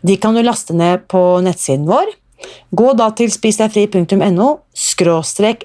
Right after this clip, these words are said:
smakebiter, hvor du kan laste ned disse oppskriftene helt gratis.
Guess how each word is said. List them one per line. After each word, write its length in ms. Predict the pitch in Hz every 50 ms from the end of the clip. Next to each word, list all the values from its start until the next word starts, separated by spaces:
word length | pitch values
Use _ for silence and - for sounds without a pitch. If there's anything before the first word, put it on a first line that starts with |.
| _ -
smakebiter, 1600 | - - - - - 214 220 226 214 185 139 120 - _ _ _ - 143 143 - - - 151 147 170 160 156 - - - 359 403 - - _ _ _ _ _ - - - - - - - - _ _
hvor 100 | - 247
du 80 | 240 247
kan 160 | 247 269 269
laste 340 | 262 254 220 - - - 175
ned 200 | 170 180 185 180
disse 160 | 190 180 - 185
oppskriftene 640 | 170 - - - 123 135 - - 139 143 143 139 - -
helt 480 | - 330 359 - - _ _ - - - _ _
gratis. 540 | - - - - - - - - - - -